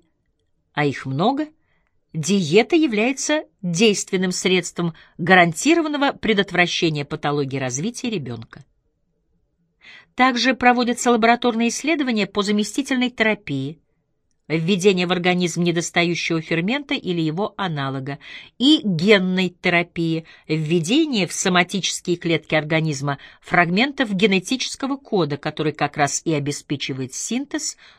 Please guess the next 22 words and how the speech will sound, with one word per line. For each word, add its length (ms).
нужных 480
ферментов. 720
Хотя 280
результаты 640
многообещающие, 1160
но 120
пока 400
эти 220
методы 480
не 180
применяются 840
вне 600
лабораторного 880
эксперимента. 1040
Эти 200
данные 360
позволяют 540
делать 300
какие-то 460
предположения 800
о 60
природе – 600